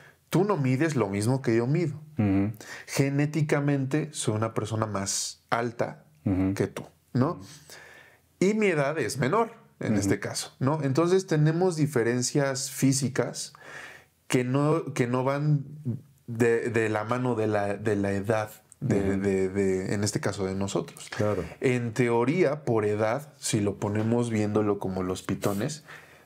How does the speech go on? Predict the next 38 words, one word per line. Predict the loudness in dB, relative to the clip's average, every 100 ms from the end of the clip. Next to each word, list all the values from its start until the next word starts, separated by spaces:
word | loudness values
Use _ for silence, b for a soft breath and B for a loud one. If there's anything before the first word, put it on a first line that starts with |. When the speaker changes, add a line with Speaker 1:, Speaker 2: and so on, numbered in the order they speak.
| _
Speaker 1:
tú | 2 4
deberías | 4 2 0 -2 -4
pesar | -8 -6 -2 -2 0
más | 0 0 -4 -10 -12 -10 -4
y | -2
medir | 2 2 0
más | -2 -4
que | -2 0
yo. | 0 -2 -6 -4
Speaker 2:
Ujú. | 0 0 -2 -4 0
Speaker 1:
En | 2 2 0
teoría, | 0 2 2 0 0
Speaker 2:
Ujú. | 0
Speaker 1:
¿no? | 2 2 0 -2
Speaker 2:
Sí, | -4
si |
Speaker 1:
Poniéndolo, | 0 2 2 2 2
Speaker 2:
fuéramos | 0 0
reptiles. | -4 -2 0 2
Speaker 1:
si | 2
fuéramos | 2 0 0 0
reptiles | -2 0 2 2 0 0
o |
si | -2 0 0
siguiéramos | 0 0 2 2 -2 -6 -4
la | -2 -2
regla | -2 0 0 0
del | -2 -2
crecimiento | -4 -2 0 0 0 -2 -2
de |
estas, | -4 -2 0 0
Speaker 2:
Ujú. | 0 0
Speaker 1:
de | 0
estos, | 0 -2 -2
de | -2
esta | -2
especie, | -4 -4 -6 -6 -2
¿no? | -2